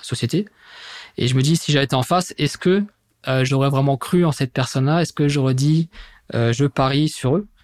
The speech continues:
Je suis peut-être pas sûr. Et, euh, déjà, je suis reconnaissant vis-à-vis de ça. Euh, deuxième point, je pense que, encore une fois, on est dans un écosystème dans lequel, euh, il y a des forces,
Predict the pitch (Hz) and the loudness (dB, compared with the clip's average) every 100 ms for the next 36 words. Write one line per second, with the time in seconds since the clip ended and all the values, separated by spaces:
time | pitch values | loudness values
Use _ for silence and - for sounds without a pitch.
0 | _ - - _ - - 123 151 - 131 | _ -20 -20 _ -6 -4 -2 -2 -2 -4
1 | - - _ - - - _ - 123 127 | -6 -18 _ -20 -20 -20 _ -2 2 2
2 | 123 117 113 113 113 110 127 160 - 135 | 2 2 2 2 2 0 0 0 0 -2
3 | 135 131 135 131 127 123 190 262 _ - | 0 0 0 0 0 0 -2 -4 _ -20
4 | - - - - _ - 117 123 139 151 | -20 -20 -20 -20 _ -2 0 2 2 2
5 | 151 165 170 - - 127 - 139 131 127 | 2 2 0 0 -4 -4 0 2 2 0
6 | 143 - 175 131 131 - 139 - - 165 | 0 2 2 2 0 0 -4 -4 0 2
7 | 151 131 123 147 147 123 120 208 - 123 | 2 0 0 0 2 0 -2 -6 -6 -2
8 | 120 117 117 113 113 127 123 - 185 - | 0 0 0 0 0 0 0 0 -2 -4
9 | - | -12